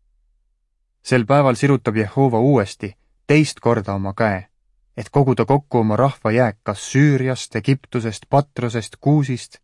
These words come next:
Eelamist, Sinearist, Hamatist ja meresaartelt. Ta paneb rahvaste jaoks püsti kogunemistähise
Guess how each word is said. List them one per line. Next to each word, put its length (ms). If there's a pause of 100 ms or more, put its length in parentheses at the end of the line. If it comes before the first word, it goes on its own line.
(100)
Eelamist, 600
Sinearist, 640
Hamatist 640
ja 80
meresaartelt. 840 (1700)
Ta 80
paneb 260
rahvaste 460
jaoks 300
püsti 400
kogunemistähise 1000